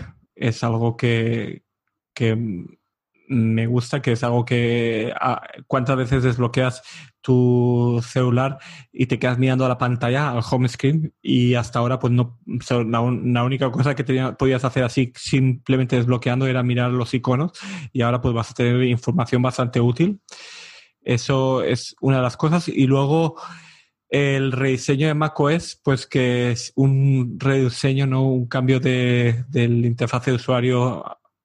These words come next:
eh, un refresco, pues siempre, a mí siempre me gusta, ¿no? Y, y me parece bastante interesante. Y así, si tuviese que pensar en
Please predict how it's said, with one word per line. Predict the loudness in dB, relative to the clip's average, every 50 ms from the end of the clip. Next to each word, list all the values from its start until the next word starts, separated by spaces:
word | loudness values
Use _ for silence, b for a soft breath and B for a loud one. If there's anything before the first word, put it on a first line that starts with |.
| _
eh, | -2 0 0 0 0 0
un | 0 0 0
refresco, | 0 -2 -2 0 -2 -2 -2 0 -2 0
pues | 0 0 -2
siempre, | 0 0 0 0 0 2 0 0 0 0 -2 -4 -8 -14 _ _
a | -4 -2 0
mí | 0 0
siempre | 0 -2 -2 0 0
me | 0 2 2 2
gusta, | 2 2 0 0 -2 -2 0
¿no? | 0 -2 -2 -4 B B B B B B B B _ _
Y, | -2 0 2 4 4 2 2 0 -2 -2 -4 -8 -12 -20 _ _ _ _ _ _ _
y | -2 0 2
me | 2 0
parece | 0 0 -2 -2 -2 0 0
bastante | 0 0 0 0 -2 -2 0 0 0 0 0
interesante. | 0 0 0 0 0 0 0 0 -2 -4 -2 0 0 0 -2 B B B B B B B B B B B B B _ _ _ _ _ _ _ _
Y | 0 0 2 2 2 2 2
así, | 0 0 -2 0 0 0
si | 0 0 -2 0
tuviese | 2 2 2 2 0 -2 -4
que | -2 0 0 0 0 0 0 2 2 2 2 2 0 -2 -2
pensar | -2 0 0 0 0 -2 -2 0 0 0 0
en | 0 -2 -2 -2 0 0 2 2 0